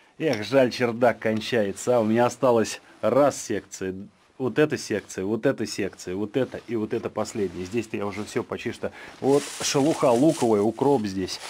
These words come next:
О, видите. Но здесь вот, здесь фуфайки валялись, здесь валялись штаны, рубахи всякие, ботинки. Я отсюда, короче, там яму целую набросал, жег. Это все очень здесь. И вот, походу, вот здесь вот,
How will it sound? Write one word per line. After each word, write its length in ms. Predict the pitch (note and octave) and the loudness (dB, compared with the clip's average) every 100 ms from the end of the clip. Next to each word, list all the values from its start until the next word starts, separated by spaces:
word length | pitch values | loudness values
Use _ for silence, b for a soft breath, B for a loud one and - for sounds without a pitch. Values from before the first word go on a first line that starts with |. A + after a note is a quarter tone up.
| B B B B - | B B B B -12
О, 240 | F#2 G2+ A2 | -6 0 0
видите. 480 | G2 B2+ A#2+ - F2 | 2 0 -2 -6 -4
Но 160 | C#3 D#3+ | 0 2
здесь 300 | D#3+ E3+ - | 4 2 2
вот, 100 | F2+ | -6
здесь 260 | A#2 C3+ | 0 0
фуфайки 500 | - B2 F3+ E3 C#3+ | 0 0 2 2 2
валялись, 460 | A#2 A#2 A#2 F#2+ F#2+ | 0 2 2 0 -2
здесь 240 | G2+ A2+ | -4 -4
валялись 380 | A2 A2+ G#2 F#2 | 0 0 0 -4
штаны, 360 | - A#2+ C3 C#3 | -4 0 0 0
рубахи 460 | G#2+ A2 C3+ - | 0 0 -2 -2
всякие, 400 | - - F#2+ G2+ | -8 -4 -4 -4
ботинки. 460 | F#2 G#2 C3 B2 G#2 | -2 -2 0 -4 -4
Я 120 | G#2 | -4
отсюда, 380 | A2 - A#2+ A2 | -4 -4 -6 -4
короче, 380 | - A#2 A#2 A2 | 0 0 0 -2
там 180 | A2+ | 0
яму 320 | G#2+ C3+ A#2+ G2+ | 2 2 2 0
целую 480 | - G#2 F#2+ F2 F2 F2+ F2 | -2 -2 -2 -6 -8 -20 -12
набросал, 680 | A2 G#2 G2+ A2+ - C#3 G2 | -4 -4 2 2 2 0 0
жег. 340 | F#2 C3 - - B B B B - | 2 0 0 -12 B B B B -8
Это 200 | G2 G2 | -6 -6
все 220 | - G2+ | -2 0
очень 320 | G#2 - F#2 | 0 -4 -8
здесь. 240 | F#2 F#2 | -8 -6
И 20 | A2+ | 0
вот, 220 | C3 C3+ | 0 0
походу, 380 | A2+ A#2 B2 A2+ | -4 -2 -2 -2
вот 120 | G#2 | -2
здесь 240 | G#2+ A#2+ | -2 -4
вот, 160 | A2 | -6